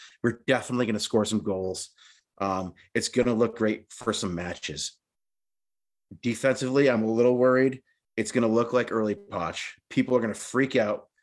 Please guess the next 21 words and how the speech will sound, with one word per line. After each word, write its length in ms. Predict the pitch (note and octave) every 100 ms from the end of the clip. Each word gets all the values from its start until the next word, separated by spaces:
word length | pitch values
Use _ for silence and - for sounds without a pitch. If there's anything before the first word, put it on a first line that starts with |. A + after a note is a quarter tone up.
| _
by 120 | - G#2
November, 560 | G#2 - A#2 A#2 A#2
December, 680 | A#2 G2+ - G#2+ G2+ A2 G#2+ _ _ -
but 100 | -
I'm 160 | G2+ G2
saying 340 | - A#2 A2
just, 280 | G#2+ - -
we 100 | A2+
gotta 120 | A2 F#2+
stick 480 | - - - D3+
with 200 | C3 B2+
it, 200 | B2 A2 - _ _
give 160 | A#2+ G2+
him 120 | G2+
a 40 |
season, 720 | - - - D#3+ C#3+ D3 D3+ - _ _ _ _ -
give 120 | A#2+
him 100 | A2
a 60 | G2+
report 480 | G2+ G#2 - C#3+ -
card, 460 | C3+ B2 A#2+ A2